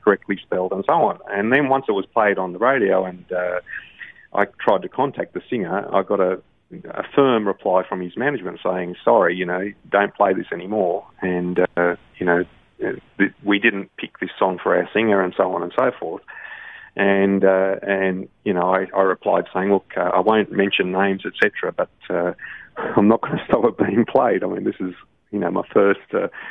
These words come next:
uh, bit of sunshine after many years of songwriting. So, uh, you know, I was fairly strong with them, and they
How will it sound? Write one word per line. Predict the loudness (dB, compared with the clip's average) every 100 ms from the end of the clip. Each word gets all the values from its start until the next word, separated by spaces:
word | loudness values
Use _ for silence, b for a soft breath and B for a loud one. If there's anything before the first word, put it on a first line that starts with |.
| B B B B -8
uh, | 0 2
bit | 4 2
of | 2 0
sunshine | 0 0 0 2 2 0
after | -2 -2 -4
many | -2 -2
years | -2 -4 -2
of | 0
songwriting. | 2 2 2 0 -2 -2
So, | 2
uh, | 4 2 -2 -6 -4
you | 0
know, |
I | 2
was | 0 -2 _
fairly | 4 4 4 0
strong | 0 0
with | 0
them, | 0
and | 0
they | 0